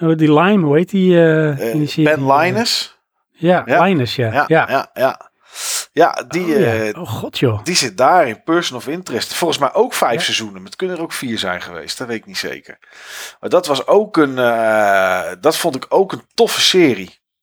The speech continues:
Speaker 1: Ja.
Speaker 2: Ja.
Speaker 1: Oh man, weet je, oh, dit, ik, hier kwam dus die andere Mike ook altijd mee aanzetten. Dat ik dit echt moest gaan kijken en ik heb het eigenlijk nooit gedaan.
Speaker 2: Ja.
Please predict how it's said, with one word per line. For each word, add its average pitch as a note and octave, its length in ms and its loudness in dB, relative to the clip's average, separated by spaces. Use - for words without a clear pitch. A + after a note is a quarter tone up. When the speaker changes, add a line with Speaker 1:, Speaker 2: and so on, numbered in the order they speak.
Speaker 1:
Ja. D3 180 0
Speaker 2:
Ja. - 260 2
Speaker 1:
Oh D3 280 -8
man, D3+ 400 2
weet D#3+ 180 4
je, - 100 -6
oh, E3 220 2
dit, C3+ 200 2
ik, C3 160 -2
hier D3+ 220 4
kwam C#3+ 280 2
dus B2+ 180 2
die B2+ 200 0
andere B2+ 640 2
Mike B2 480 2
ook F3 240 0
altijd A#2 320 0
mee A#2+ 120 2
aanzetten. A#2 540 0
Dat B2+ 160 0
ik A#2+ 120 2
dit D3+ 160 2
echt - 260 0
moest C#3+ 160 2
gaan C3 120 0
kijken C#3+ 380 2
en C3 80 -4
ik B2 120 -2
heb B2+ 120 -4
het - 100 -20
eigenlijk A#2+ 420 0
nooit C3+ 360 6
gedaan. A2+ 500 -2
Speaker 2:
Ja. G#2 220 -2